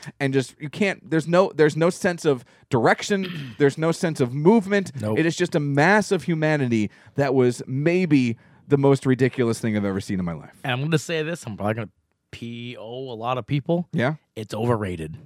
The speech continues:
Speaker 1: Uh, it was, I don't mind taking my daughter to go
Speaker 2: <clears throat>
Speaker 1: and see those places. There's other places I'd rather go to, quite
Speaker 2: Yeah.
Speaker 1: frankly, than, like, right there. I don't mind seeing the tree.
Speaker 2: Yeah.
Speaker 1: But she wanted to go, and we wanted to take her to F A O Schwartz,
Speaker 2: Yes.
Speaker 1: the Lego store. There were lines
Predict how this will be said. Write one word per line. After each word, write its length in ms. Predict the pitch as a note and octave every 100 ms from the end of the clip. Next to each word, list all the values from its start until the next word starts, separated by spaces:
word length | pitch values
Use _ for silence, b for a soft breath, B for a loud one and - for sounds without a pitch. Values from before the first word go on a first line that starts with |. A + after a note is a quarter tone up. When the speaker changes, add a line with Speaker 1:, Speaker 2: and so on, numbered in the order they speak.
| _ -
Speaker 1:
Uh, 200 | D#3 F3 -
it 60 | C4
was, 260 | C#4+ - -
I 120 | A3+
don't 160 | C4 A3
mind 260 | G3 G3
taking 300 | F3 F3 D#3+
my 120 | C#3+ C3
daughter 480 | C3+ C3 C3+ C3+
to 80 | B2
go 360 | G#2 B2+ C3+ C3
Speaker 2:
<clears throat> 280 | C3+ B2 A2
Speaker 1:
and 120 | A2+
see 200 | - E3
those 160 | D#3 C#3+
places. 320 | - D3 E3+
There's 120 | G3+
other 140 | A#3 G#3+
places 320 | F#3 E3+ B2
I'd 160 | A#2+
rather 240 | C3 C3 B2+
go 180 | C3 B2+
to, 320 | D3 C#3+ D3+
quite 140 | - F#3
Speaker 2:
Yeah. 120 | C3+
Speaker 1:
frankly, 360 | C#3 C#3 D3 C#3
than, 260 | A#2+ A2+ - b b
like, 200 | A#2 G#2+
right 200 | B2 C3
there. 120 | D3
I 60 | C#3+
don't 100 | F3
mind 160 | F#3 D3
seeing 220 | E3 D3+
the 80 | C3
tree. 420 | - D#3 E3 F#3
Speaker 2:
Yeah. 300 | D#3 C#3 G#2+ -
Speaker 1:
But 220 | D3+ C#3 -
she 140 | - G3+
wanted 220 | F#3+ E3
to 60 | C#3
go, 320 | C3+ C3 A2+
and 160 | A#2+
we 80 | C3+
wanted 240 | D3+ C3 A2+
to 60 |
take 100 | A2+
her 60 | G#2+
to 80 | G2
F 100 | -
A 80 |
O 60 | E2
Schwartz, 580 | - D#3 E3+ E3+ - -
Speaker 2:
Yes. 280 | C#3 A2 -
Speaker 1:
the 100 | A2
Lego 340 | B2 D#3+ D#3+
store. 480 | C#3+ E3+ D#3+ D#3 D#3 b b
There 160 | C3+ D#3
were 180 | E3 D3+
lines 560 | C3 C#3 E3 F3+ E3